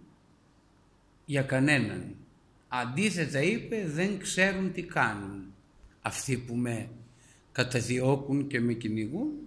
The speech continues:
Και αυτό κατάφερε μέσα στους άλλους να πιστεύσει ο εκατόνταρχος που τον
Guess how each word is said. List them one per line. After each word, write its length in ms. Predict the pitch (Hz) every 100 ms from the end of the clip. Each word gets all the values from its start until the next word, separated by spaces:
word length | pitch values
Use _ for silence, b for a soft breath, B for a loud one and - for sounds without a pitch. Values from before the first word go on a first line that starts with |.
| B B B B -
Και 140 | 170
αυτό 280 | 165 - 269
κατάφερε 560 | 269 170 196 190 175 160
μέσα 400 | 190 233 214 175
στους 280 | 151 131
άλλους 340 | 180 220 254 202
να 120 | 180
πιστεύσει 680 | - - 214 240 - 240 220
ο 80 | 175
εκατόνταρχος 840 | 170 143 160 208 180 151 147 -
που 140 | 131
τον 320 | 123 120 113